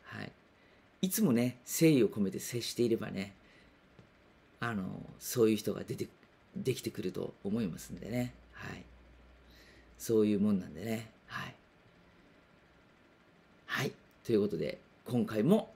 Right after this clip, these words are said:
最後の最後の最後に、もう一度この名言を申し上げて、終わりとさせていただきたいと思います。それでは皆さん、また別の配信でお会いしましょう。それでは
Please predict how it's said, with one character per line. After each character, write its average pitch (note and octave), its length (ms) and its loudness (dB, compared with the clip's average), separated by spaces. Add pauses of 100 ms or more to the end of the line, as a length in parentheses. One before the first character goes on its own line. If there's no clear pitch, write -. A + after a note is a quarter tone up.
最 - 420 4
後 F2+ 100 2
の E2 140 -6
最 F3+ 380 10
後 B2+ 140 4
の F2+ 140 -2
最 A#3 360 6
後 C#3+ 100 8
に、 F#2 160 4 (600)
も F3+ 360 8
う D#4+ 60 4
一 B3 260 4
度 A#3+ 140 6
こ A3 220 10
の A#3 120 12
名 A3+ 440 12
言 A3 260 12
を G#3+ 120 12 (360)
申 - 20 12
し - 240 10
上 D4+ 160 12
げ C4+ 160 12
て、 A#3+ 480 12 (680)
終 B2 140 12
わ C3+ 120 12
り A#2+ 80 6
と G#2+ 100 0
さ G#2+ 140 -6
せ - 100 -10
て G2+ 60 -10
い G2+ 40 -12
た G2+ 100 -4
だ F2+ 100 -4
き - 80 -14
た F#2 80 -14
い E2 60 -12
と D2 100 -16
思 - 100 -20
い E3+ 60 -18
ま - 120 -20
す。 - 300 -16 (680)
そ - 160 8
れ C4+ 80 10
で D4+ 80 8
は A#3+ 80 10
皆 B2+ 180 6
さ G#2 160 -2
ん、 E2 120 -6 (120)
ま A#2 100 0
た B2+ 240 2 (400)
別 A#2+ 280 2
の A#3 100 8
配 G#3 220 10
信 E3 320 2
で C#3 280 6 (200)
お A2+ 120 4
会 A#2 100 6
い - 20 4
し G#2+ 100 -4
ま A2 80 -4
し - 160 -2
ょ C#2+ 240 0
う。 - 380 -20 (340)
そ - 260 2
れ C4+ 160 12
で F4 140 12
は A3+ 380 12